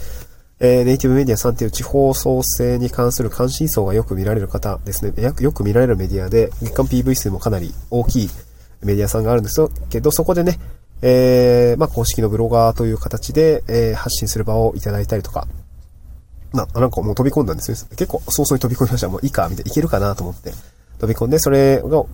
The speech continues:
まあ、そこで書ける立場になって、いくつか書いて、逆にそれをね、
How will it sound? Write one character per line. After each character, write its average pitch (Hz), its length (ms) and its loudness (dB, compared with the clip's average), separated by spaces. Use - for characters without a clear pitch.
ま 131 80 -2
あ、 - 20 -4
そ - 80 0
こ 151 80 4
で 147 140 2
書 135 100 -4
け 160 140 0
る 127 360 2
立 - 200 -4
場 95 100 -4
に 90 60 -6
な 101 100 -6
っ - 40 -8
て、 165 320 2
い 123 120 0
く - 80 -10
つ - 80 -8
か 104 180 -6
書 127 80 0
い 120 80 0
て、 143 200 2
逆 135 200 0
に 196 60 0
そ 190 140 -2
れ - 80 2
を 170 60 4
ね、 170 120 -4